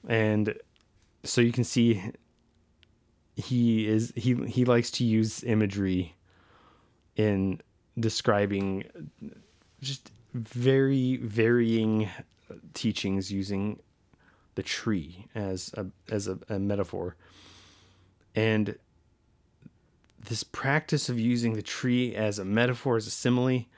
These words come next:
carries on into modern day. Um, and I thought it was based off of a,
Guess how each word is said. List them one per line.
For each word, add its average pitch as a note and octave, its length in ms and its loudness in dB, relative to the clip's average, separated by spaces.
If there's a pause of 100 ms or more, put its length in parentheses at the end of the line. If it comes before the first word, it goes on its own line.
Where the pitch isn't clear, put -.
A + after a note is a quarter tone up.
(580)
carries C3+ 400 2
on B2 380 4
into A2 640 0
modern A#2 440 2
day. F2+ 340 -4 (680)
Um, F2+ 480 -2 (1000)
and G#2+ 160 0
I G#2+ 200 0
thought G3 400 -2
it D#3 100 2
was B2+ 160 2
based C3+ 320 0
off C3+ 200 0
of A#2 280 -6 (160)
a, A2+ 120 2